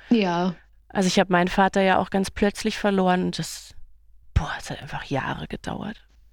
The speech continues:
Speaker 2: Ich
Speaker 1: Ja.
Speaker 2: weiß manchmal immer noch nicht, ob ich das schon verkraftet hab. Also
Speaker 1: I-, ja, es kommt ja immer wieder einfach bei Situationen, ja.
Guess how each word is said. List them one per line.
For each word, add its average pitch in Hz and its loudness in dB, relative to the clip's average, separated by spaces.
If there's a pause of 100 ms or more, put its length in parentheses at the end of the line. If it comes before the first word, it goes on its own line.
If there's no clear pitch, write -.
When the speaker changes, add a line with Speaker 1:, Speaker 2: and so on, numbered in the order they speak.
Speaker 2:
Ich 196 6
Speaker 1:
Ja. 175 2
Speaker 2:
weiß 151 4
manchmal 147 2
immer 147 2
noch 147 2
nicht, 147 -2
ob 131 -2
ich 160 -8
das - -4
schon 147 -2
verkraftet - -4
hab. 160 -4
Also 156 2 (640)
Speaker 1:
I-, 208 2
ja, 196 2
es 196 -4
kommt 208 0
ja 185 2
immer 196 2
wieder 202 2
einfach 185 -2
bei 190 0
Situationen, 196 2 (280)
ja. 190 2